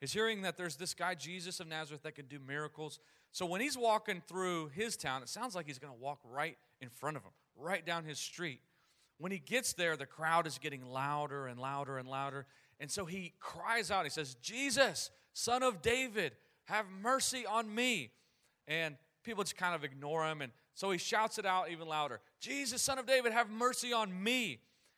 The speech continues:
And people say, "Hey, s-, just stop bothering him. He doesn't, he doesn't have time for you." But he cries out even louder, "Jesus, Son of David, have mercy on me." And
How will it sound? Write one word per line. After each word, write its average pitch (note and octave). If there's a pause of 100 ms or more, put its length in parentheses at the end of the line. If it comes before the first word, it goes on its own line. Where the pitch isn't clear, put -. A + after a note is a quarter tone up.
(120)
And D#3
people G#3+
say, F#3 (540)
"Hey, F3
s-, -
just - (280)
stop G3
bothering D#3+
him. A2 (120)
He F3+
doesn't, F#3
he F#3
doesn't G#3
have F#3
time D#3+
for C3
you." G2+ (600)
But A3+
he -
cries G3+
out F#3+
even G#3+
louder, F3
"Jesus, G#3
Son A3
of F3+
David, G3+
have G3
mercy G#3
on D3+
me." D3
And C3